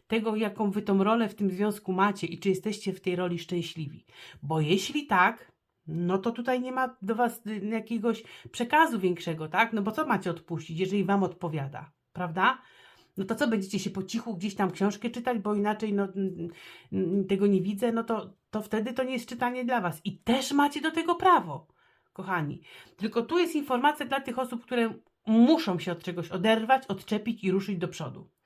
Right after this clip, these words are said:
Yy, co, yy, co jest ostrzeżeniem? Tak jak powiedziałam, karta pustelnika. Nie możesz podejmować żadnej decyzji. Jeżeli jesteście w związkach, nie podejmuj decyzji o jakimś rozstaniu, separacji, jakimś takich tutaj drastycznych kłótniach, bo możesz powiedzieć trzy słowa za dużo, dlatego że ten maj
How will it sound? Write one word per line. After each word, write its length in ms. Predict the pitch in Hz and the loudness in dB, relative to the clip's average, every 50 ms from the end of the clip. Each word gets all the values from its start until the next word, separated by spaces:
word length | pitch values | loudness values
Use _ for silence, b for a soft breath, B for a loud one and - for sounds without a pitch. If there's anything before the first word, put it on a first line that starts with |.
| B B B B B B B B B B B B B - | B B B B B B B B B B B B B 0
Yy, 640 | 196 202 202 196 190 190 190 185 185 185 180 180 - - | 4 6 8 8 6 6 6 6 6 6 6 2 -6 -4
co, 400 | - 285 330 370 370 359 349 269 294 294 285 285 285 277 | 4 6 8 8 8 6 4 4 0 -2 -2 -4 -2 -2
yy, 100 | 269 240 | -2 0
co 120 | - 311 | 0 0
jest 180 | 339 330 330 311 | 0 0 0 -4
ostrzeżeniem? 600 | - - - - 294 294 285 339 330 294 254 233 | -6 -8 -10 -6 -6 0 2 4 4 4 2 0
Tak 160 | 240 233 - | -2 -2 -2
jak 120 | 226 214 | -4 -2
powiedziałam, 340 | - 247 233 277 285 277 277 | -2 -6 0 2 2 2 2
karta 320 | - 277 277 277 - 262 254 | 0 -4 -4 0 -2 -2 -2
pustelnika. 760 | - 254 240 - - 240 240 254 294 294 285 - 165 - B B B B B B B B B B B B _ - | -2 -10 -10 -2 0 2 2 2 0 -2 0 -2 -2 -2 B B B B B B B B B B B B _ 2
Nie 200 | 202 208 220 247 | 4 6 6 6
możesz 380 | 247 247 269 320 330 311 277 - | 6 6 8 8 8 6 4 0
podejmować 580 | - 226 220 214 214 220 214 196 202 202 190 208 | 0 0 0 2 2 2 2 2 2 2 2 0
żadnej 280 | 208 196 202 202 190 | -2 0 0 0 2
decyzji. 360 | 202 196 196 196 175 156 170 | 2 0 0 0 -2 0 0
Jeżeli 180 | 180 185 208 226 | -2 0 0 -2
jesteście 380 | 233 233 254 233 - - 233 214 | -2 -2 -4 -6 -4 -4 -2 -2
w 40 | |
związkach, 460 | 202 202 233 247 262 254 - 247 196 220 | 0 0 0 0 0 0 -2 -2 0 0
nie 80 | 226 | -2
podejmuj 440 | 208 226 208 214 254 269 262 254 240 | -2 -2 -2 0 0 -2 -2 -4 -6
decyzji 480 | 220 208 208 - 226 214 202 226 233 - | -6 -6 -4 -2 -2 -2 0 -2 -2 0
o 100 | 202 196 | 0 2
jakimś 420 | 202 202 196 - 214 196 190 - | 2 0 0 0 -2 -2 0 0
rozstaniu, 600 | 202 214 196 196 - - 220 233 240 240 233 196 | -2 -2 -2 -4 2 4 4 4 6 4 2 0
separacji, 680 | - 214 202 - 208 202 208 220 233 233 - 220 220 | 0 -4 0 2 2 4 4 4 2 0 -2 -2 0
jakimś 360 | 214 202 196 196 220 196 190 | 0 0 0 0 -4 -6 -4
takich 320 | - 208 202 - - 185 - | -2 -4 -4 -4 -8 -10 -8
tutaj 320 | 226 226 220 202 196 190 | -8 -4 -2 0 0 0
drastycznych 640 | 190 196 202 202 - - 226 - - 214 202 190 - | 0 0 -2 -2 -2 -6 -8 -6 -4 -4 -4 -4 -6
kłótniach, 380 | - 233 233 233 233 220 196 185 | -8 -8 -8 -4 -2 -4 -4 -4
bo 60 | 196 | -4
możesz 220 | 208 208 202 196 | -6 -6 -6 -8
powiedzieć 440 | - - 196 196 196 208 196 - - | -6 -4 -4 -4 -4 -6 -8 -8 -12
trzy 160 | - - 214 | -12 -12 -10
słowa 280 | 202 - 220 202 202 196 | -4 -4 -2 0 0 0
za 120 | 190 180 | 0 -2
dużo, 220 | 170 175 170 196 220 | -2 -2 -2 -2 -2
dlatego 340 | 233 226 233 233 202 233 | -2 -2 -2 -2 -2 -2
że 80 | 220 214 | -4 -4
ten 200 | - - 208 214 | -4 -4 -2 0
maj 300 | 214 233 247 262 269 | 2 2 2 2 0